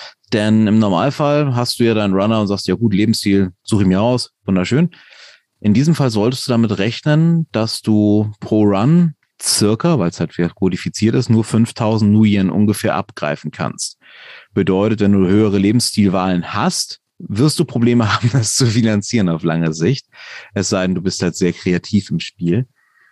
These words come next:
Genauso gibt es halt im Spiel nachher weitere Regularien bezüglich, wie kannst du Karma in Geld umwandeln, Geld in Karma umwandeln und ähnliches.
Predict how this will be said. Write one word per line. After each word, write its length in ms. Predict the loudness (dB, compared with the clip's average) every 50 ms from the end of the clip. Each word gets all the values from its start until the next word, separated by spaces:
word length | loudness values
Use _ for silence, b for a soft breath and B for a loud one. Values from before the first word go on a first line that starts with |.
| _ _ _ _
Genauso 800 | -2 0 0 2 2 2 0 0 0 0 0 2 2 2 2 0
gibt 260 | -2 -6 -10 -10 -10 -16
es 120 | -8 -4
halt 340 | -2 -2 -2 -4 -6 -12 -16 -8
im 180 | -2 -2 -2 -2
Spiel 280 | -2 -4 -2 0 2 2
nachher 300 | 2 0 0 -2 -2 -2
weitere 480 | -2 -2 -4 -4 -4 -6 -6 -4 -4 -4
Regularien 840 | -2 -4 -6 -4 -2 -2 -2 0 0 -2 -2 -2 -2 0 0 0 0
bezüglich, 800 | -2 -4 -6 -6 -4 -4 -2 0 0 0 0 0 -2 -8 -6 -4
wie 100 | -4 -2
kannst 400 | -2 -2 -2 -2 -2 -4 -2 0
du 200 | 2 2 2 0
Karma 380 | -2 -4 -4 -2 0 0 0
in 120 | 0 -2 -2
Geld 240 | 0 0 0 0 2
umwandeln, 460 | 2 2 2 2 2 2 2 0 0
Geld 180 | 0 -2 -2
in 80 | -4 -4
Karma 320 | -4 -4 -4 -2 0 0
umwandeln 540 | 0 -2 -2 -2 -2 -4 -4 -4 -6 -6 -6
und 180 | -6 -6 -4 -4
ähnliches. 640 | -2 -2 -2 -4 -6 -8 -8 -6 -6 -6 -8 -10